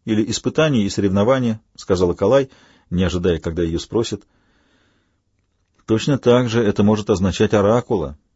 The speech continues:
говорившего с царем Лемуэлем", — возразил Варнава.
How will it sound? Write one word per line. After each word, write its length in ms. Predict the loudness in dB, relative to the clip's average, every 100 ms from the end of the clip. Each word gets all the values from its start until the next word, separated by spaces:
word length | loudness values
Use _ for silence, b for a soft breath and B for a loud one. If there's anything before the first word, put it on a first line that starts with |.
| _ -6
говорившего 680 | 0 2 2 0 0 2 2
с 100 | 0
царем 380 | 0 2 4
Лемуэлем", — 640 | 4 4 2 2 0 -2 -6
возразил 420 | -6 -4 -2 -2 0
Варнава. 460 | 0 -2 -4 -6